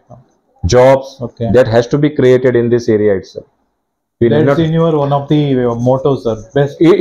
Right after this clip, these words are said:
Speaker 2: it is my dream.
Speaker 1: Fundamental aspect.
Speaker 2: It is my dream that my people,
Speaker 1: Okay.
Speaker 2: my youths
Speaker 1: Okay.
Speaker 2: has to be
Speaker 1: Hmm.
Speaker 2: worked in our own Karwar.
Speaker 1: Okay, okay, okay.
Speaker 2: Need not have to Goa.
Speaker 1: Okay.
Speaker 2: See, what happens, that is a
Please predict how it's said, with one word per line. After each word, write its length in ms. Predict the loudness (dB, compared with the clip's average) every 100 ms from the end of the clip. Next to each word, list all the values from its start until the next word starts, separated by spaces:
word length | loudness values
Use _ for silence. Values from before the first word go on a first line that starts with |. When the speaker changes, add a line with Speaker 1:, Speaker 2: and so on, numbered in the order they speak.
| 4
Speaker 2:
it 80 | 2
is 100 | 2 2
my 80 | 2
dream. 220 | 2 2 0 -4
Speaker 1:
Fundamental 500 | -4 -2 -2 0 0 -2
aspect. 420 | -4 -4 -4 -2 2
Speaker 2:
It 40 | 2
is 100 | 2 2
my 60 | 2
dream 220 | 2 2 4
that 180 | 2 2
my 180 | 2 2
people, 400 | 2 0 2 2 2 -4 -6
Speaker 1:
Okay. 80 | -2 2
Speaker 2:
my 120 | 2 4
youths 300 | 4 2 -2 -16 -12 -12
Speaker 1:
Okay. 240 | -8 -10 -10 -16 -4 2
Speaker 2:
has 200 | 2 2 0
to 60 | 2
be 80 | 2 0 -4
Speaker 1:
Hmm. 160 | -10 -8 -2 2
Speaker 2:
worked 240 | 2 2 2
in 80 | 4
our 120 | 4 2 2
own 180 | 0 0
Karwar. 320 | 0 2 0 -2 -8
Speaker 1:
Okay, 180 | -8 -8
okay, 180 | -8 -8 -4
okay. 120 | 0
Speaker 2:
Need 80 | 2
not 100 | 2 2
have 120 | 2 2
to 60 | 2
Goa. 200 | 2 2 -2 -14 -18
Speaker 1:
Okay. 180 | -18 -20 -20 _ _ _ _ -20 _ -4
Speaker 2:
See, 180 | 0 2 2 0
what 160 | 0 2 0
happens, 520 | 0 -2 -2 -4 -12 _ _ _ _ -2 0
that 100 | 0
is 60 |
a 60 | 0